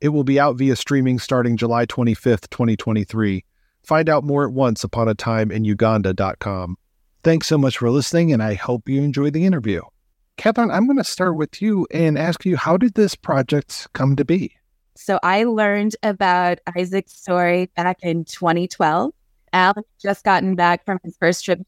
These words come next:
Speaker 2: Uganda, and I met him at a film event, and he was vibrating with excitement about this story. And once he told me the story, it was, I can't imagine any filmmaker, any storyteller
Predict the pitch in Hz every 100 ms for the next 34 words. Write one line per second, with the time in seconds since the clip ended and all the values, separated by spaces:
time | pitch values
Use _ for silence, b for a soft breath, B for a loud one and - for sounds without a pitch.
0 | - 180 175 175 180 175 151 143 170 _
1 | _ _ _ - 190 170 165 170 - 185
2 | 190 175 - - 226 196 185 196 202 185
3 | 175 - 165 165 160 _ 277 262 220 175
4 | 165 165 - 165 165 175 170 160 151 147
5 | 196 202 214 196 185 165 151 139 143 143
6 | 156 160 165 - - 165 165 170 156 147
7 | _ _ _ - 170 160 156 147 - 160
8 | 151 - - 170 170 147 - 107 - _
9 | _ _ - 180 175 156 151 147 _ _
10 | - 170 180 - 139 - 190 202 185 -
11 | 160 156 151 147 147 143 - 156 - -
12 | 170 165 151 147 147 165 185 170 - 165
13 | 160 151 214 214 277 277 - 165 165 -
14 | - 156 170 - 214 208 226 240